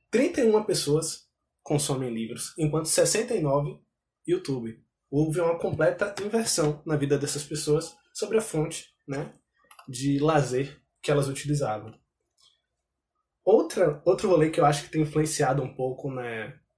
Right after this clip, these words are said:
ne-, nessa, no fim da blogosfera é essa cultura do self-made man. Pode não fazer sentido, mas talvez faça.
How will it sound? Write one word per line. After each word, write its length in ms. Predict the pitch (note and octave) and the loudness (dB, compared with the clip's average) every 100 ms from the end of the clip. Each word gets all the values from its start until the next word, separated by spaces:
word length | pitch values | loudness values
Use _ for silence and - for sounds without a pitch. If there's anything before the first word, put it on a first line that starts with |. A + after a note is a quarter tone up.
| _ _ | _ _
ne-, 260 | C#3 C3 | -10 -8
nessa, 440 | C3+ C3 - B2 A#2 D3 | -4 -2 -2 -4 -6 -6
no 160 | C3 | -6
fim 120 | - | -2
da 100 | E3 | 0
blogosfera 680 | C#3+ C3+ B2 - C#3 D#3+ D#3 - - _ | 0 0 -4 0 0 0 -2 -10 -20 _
é 80 | C3 | -2
essa 180 | C#3+ D#3 | 0 0
cultura 300 | - - D#3+ | -4 -2 0
do 100 | D3+ | 2
self-made 640 | D3 F3+ F3+ F3+ E3 D#3 | 2 2 2 0 0 -2
man. 200 | A#2+ - - _ _ _ _ - _ _ _ _ | -6 -8 -16 _ _ _ _ -20 _ _ _ _
Pode 200 | F3 F3 | 2 2
não 100 | E3 | 2
fazer 260 | D3+ C#3+ C#3 | 0 0 -2
sentido, 400 | - D3+ G#3 G#3 | -4 -6 -8 -8
mas 160 | G#3 - | -8 -6
talvez 300 | F3+ G#3 - | -4 -6 -8
faça. 320 | A#2 - | -10 -12